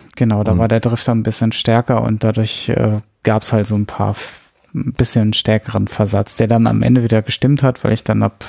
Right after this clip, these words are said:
Speaker 1: glaub ich, ab der ersten Stunde dann zum Beispiel geschnitten hatte und davor zwar auch schon ein bisschen, aber halt nicht alle zehn Minuten, sondern vielleicht alle dreißig Minuten nur und das war zu wenig an der Stelle.
Speaker 2: Aber dann, weil wir ja in fünfhundert Jahren noch gehört werden, musste diese erste Version natürlich durch eine zweite ersetzt werden, die dann
Speaker 1: <laughs>
Speaker 2: auch korrekt ist.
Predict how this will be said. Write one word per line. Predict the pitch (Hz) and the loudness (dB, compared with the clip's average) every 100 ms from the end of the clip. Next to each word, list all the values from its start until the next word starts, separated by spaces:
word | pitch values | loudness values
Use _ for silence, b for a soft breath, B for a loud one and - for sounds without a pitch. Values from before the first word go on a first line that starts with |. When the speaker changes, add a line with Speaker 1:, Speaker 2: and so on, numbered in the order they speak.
| B B B - - | B B B -20 -20
Speaker 1:
glaub | - 104 | -4 -2
ich, | 107 - | -2 -4
ab | - _ - | -6 _ -2
der | 107 | 2
ersten | 104 113 - | 2 0 -2
Stunde | 110 - 120 117 | -4 0 2 4
dann | 113 110 107 | 2 2 0
zum | - - | -2 -4
Beispiel | 113 113 120 | -4 -2 -4
geschnitten | 117 - 117 110 107 | -4 -2 -2 0 0
hatte | 107 - 110 | 0 0 0
und | 104 104 104 - | 2 0 -4 -2
davor | 107 - 110 | -4 0 0
zwar | 107 - 113 | 0 -2 0
auch | 110 | 0
schon | - 120 110 | 0 0 0
ein | |
bisschen, | 113 - 113 | -2 0 0
aber | 110 107 | 2 2
halt | 110 113 | 2 0
nicht | 120 - - - B B B B B | -2 -6 -14 -16 B B B B B
alle | 120 120 | 0 0
zehn | - 135 135 | 2 2 4
Minuten, | 139 135 113 | 4 4 2
sondern | 113 113 | 2 2
vielleicht | - 110 107 - | 2 -2 0 -2
alle | 107 | -2
dreißig | 107 - 117 - 120 | -2 0 0 0 0
Minuten | 120 113 113 110 | 2 2 0 0
nur | 107 | 0
und | 107 | 0
das | 107 | -2
war | 104 | -6
zu | - 110 | -6 -6
wenig | 104 101 104 - | -2 -2 -2 -2
an | 104 | -4
der | 104 104 | -2 -4
Stelle. | - - 104 107 120 _ _ _ _ _ _ _ _ _ _ _ _ _ _ | -4 -6 -4 -6 -8 _ _ _ _ _ _ _ _ _ _ _ _ _ _
Speaker 2:
Aber | 87 82 | -4 -2
dann, | 78 78 78 | -2 0 0
weil | 80 | 2
wir | 85 | 2
ja | 78 | 2
in | 80 | 0
fünfhundert | 120 - 82 78 | -2 0 0 2
Jahren | 82 | 2
noch | 95 98 | 2 2
gehört | 98 95 98 | 2 2 0
werden, | 90 92 92 82 | 0 0 0 -2
musste | 80 - 78 | -4 -2 -2
diese | 78 80 | 0 0
erste | 78 - | 0 0
Version | 80 76 80 | 0 2 0
natürlich | 76 85 | 0 -2
durch | - 71 | -4 -4
eine | 69 | -4
zweite | - 82 95 | -2 0 2
ersetzt | 95 90 95 - | 2 0 -2 -4
werden, | 80 85 | -2 0
die | 76 | 2
dann | 78 64 | 2 0
Speaker 1:
<laughs> | |
Speaker 2:
auch | - | -2
korrekt | - - 117 - | -4 0 -2 0
ist. | 113 104 | -2 -2